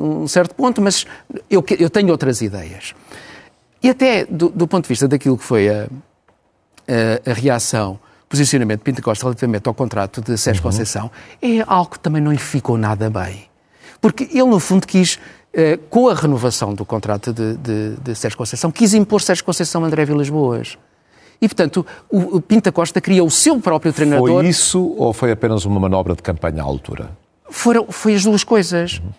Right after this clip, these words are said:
Speaker 1: Porque, sabes porquê? Porque isso já foi desespero. Porque esse, essa renovação de contrato foi uma, uma forma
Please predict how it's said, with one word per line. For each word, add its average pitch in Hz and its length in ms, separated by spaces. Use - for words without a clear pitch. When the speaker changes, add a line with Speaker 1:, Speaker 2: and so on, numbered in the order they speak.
Speaker 1:
Porque, - 200
sabes - 240
porquê? - 380
Porque 202 320
isso - 100
já 214 100
foi 202 160
desespero. 160 720
Porque 196 340
esse, 233 440
essa 175 220
renovação 147 440
de 117 80
contrato 107 400
foi 156 120
uma, 147 240
uma 135 260
forma 123 480